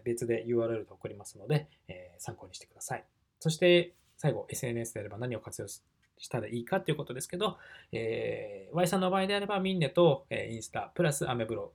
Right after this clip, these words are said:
っていう感じがいいかな。まあ、将来的にはホームページとかも作った方がいいんですけど、まあまあ、えー、す-、うん、急がなくてもいいかな。うん。まずはこの三つでちょっと頑張ってみるっていうのがいいかなと思います。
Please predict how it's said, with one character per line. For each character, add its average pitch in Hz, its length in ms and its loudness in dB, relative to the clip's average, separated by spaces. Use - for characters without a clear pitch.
っ - 40 -20
て 127 80 -4
い - 20 0
う 117 60 -4
感 120 100 -2
じ 113 100 -4
が 113 80 -6
い - 40 -10
い - 20 -18
か - 140 -20
な。 151 160 -2
ま 175 60 4
あ、 - 40 6
将 254 180 6
来 269 160 4
的 269 220 0
に 262 40 -2
は 202 80 4
ホ 165 120 6
ー 175 60 4
ム 180 40 -2
ペ 208 80 4
ー 202 60 2
ジ - 80 -4
と 156 60 -2
か 113 100 -2
も 101 100 -8
作 - 160 -4
っ - 20 -2
た - 120 -2
方 123 100 0
が 117 80 2
い 143 40 2
い - 20 2
ん 143 40 0
で 117 60 -4
す 117 100 -8
け - 80 -8
ど、 143 180 0
ま 175 200 2
あ - 20 -
ま 135 100 2
あ、 101 200 -2
え 110 480 -14
ー、 - 140 -20
す-、 - 420 -8
う 127 100 -6
ん、 123 40 -8
急 143 180 2
が 214 100 4
な 175 100 4
く - 60 -14
て - 60 -20
も - 60 -18
い - 40 -20
い - 40 -20
か - 80 -20
な。 - 140 -18
う 104 40 -16
ん。 - 40 -18
ま 208 100 0
ず 196 100 2
は - 80 4
こ 131 100 0
の 131 80 -2
三 131 120 -4
つ 135 120 -2
で 104 80 -4
ち - 80 -6
ょ - 20 -8
っ - 20 -8
と 107 80 -6
頑 113 180 0
張 113 100 0
っ - 60 -14
て 101 100 -12
み 98 100 -16
る 95 60 -20
っ - 100 -20
て - 80 -20
い 92 40 -18
う - 40 -20
の 87 60 -20
が 87 100 -20
い - 40 -20
い - 20 -20
か - 120 -16
な 165 140 0
と - 80 -4
思 - 140 -10
い - 60 -20
ま - 120 -16
す。 - 80 -14